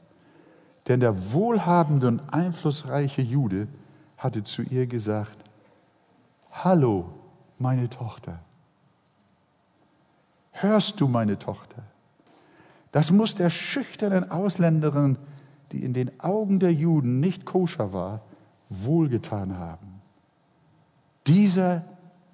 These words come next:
Mann sagt,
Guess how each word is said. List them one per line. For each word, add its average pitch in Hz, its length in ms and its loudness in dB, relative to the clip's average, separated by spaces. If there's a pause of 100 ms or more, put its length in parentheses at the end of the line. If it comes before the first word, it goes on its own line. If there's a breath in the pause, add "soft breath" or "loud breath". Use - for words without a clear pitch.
(720)
Mann 110 600 0 (840)
sagt, - 580 -4